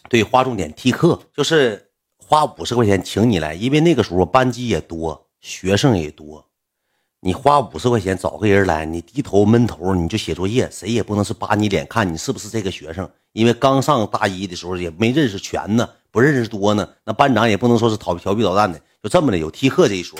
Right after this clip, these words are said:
那个时候吧，我们就天天晚上查课，天天晚上查课。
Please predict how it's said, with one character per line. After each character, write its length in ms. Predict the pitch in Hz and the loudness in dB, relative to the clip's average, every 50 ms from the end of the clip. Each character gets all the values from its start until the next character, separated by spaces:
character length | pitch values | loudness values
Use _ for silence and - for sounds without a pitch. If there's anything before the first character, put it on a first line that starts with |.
| - | -2
那 80 | - 220 | 0 0
个 40 | 175 | 0
时 120 | - - | 0 0
候 80 | 113 123 | 0 0
吧， 100 | 131 113 | 0 0
我 160 | 90 80 82 | 0 -2 -2
们 100 | 95 113 | -2 0
就 60 | 131 | 0
天 180 | 127 - 143 131 | 0 0 0 2
天 100 | 135 135 | 2 2
晚 120 | 107 76 76 | 0 0 -4
上 120 | 85 92 | -6 -6
查 200 | - - - 85 | -6 -8 -12 -12
课， 200 | 92 - 135 110 | -10 -6 -8 -8
天 180 | - - 123 110 | -6 -6 -8 -6
天 140 | 120 120 | -6 -6
晚 120 | 110 87 - | -6 -6 -10
上 100 | 90 92 | -14 -18
查 180 | - - 82 87 | -18 -18 -20 -20
课。 240 | - 131 131 - | -20 -20 -20 -20